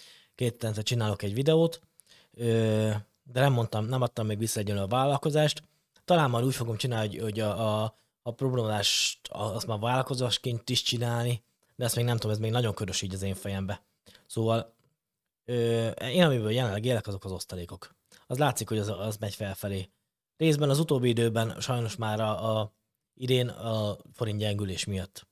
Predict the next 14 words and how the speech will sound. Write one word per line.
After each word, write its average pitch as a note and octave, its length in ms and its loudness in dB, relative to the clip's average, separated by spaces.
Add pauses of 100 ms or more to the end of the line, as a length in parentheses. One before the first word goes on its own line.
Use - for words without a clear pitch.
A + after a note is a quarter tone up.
(1000)
megy F#2+ 180 -8
felfelé. F#2 500 -8 (3500)
De D#3+ 120 0
azért C#3 180 2
segít G2 300 -4
a F#2 40 -10
megélhetésbe. F#2 680 -8 (460)
Itt F3 140 -8
van C3 140 2
a, A#2 420 2
a A#2 240 -4 (640)
kisebb - 400 -10 (100)
izére A2 360 -8
váltok. A#2+ 440 -6